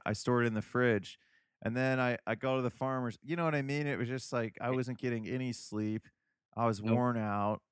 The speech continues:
Speaker 1: and it was, it was just, uh, it's like, man, something has to change.
Speaker 2: Yeah.
Speaker 1: And,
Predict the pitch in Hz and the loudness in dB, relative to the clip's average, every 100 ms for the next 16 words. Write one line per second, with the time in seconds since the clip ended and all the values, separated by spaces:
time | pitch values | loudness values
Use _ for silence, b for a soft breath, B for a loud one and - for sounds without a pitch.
0 | - 110 113 - 104 - - - 117 117 | -6 -2 -2 0 -2 -4 -6 -2 0 0
1 | - 123 117 - 113 110 107 104 98 - | 0 0 0 0 2 4 4 2 0 -4
2 | _ _ 107 - 110 101 120 107 98 - | _ _ -10 -4 -4 -2 -2 -2 -4 -6
3 | 135 120 104 95 95 107 - - - 101 | -6 -4 -2 -4 -4 -6 -6 -8 -4 -2
4 | 78 - - _ _ _ _ _ 127 101 | -4 -12 -20 _ _ _ _ _ -2 0
5 | 98 | -2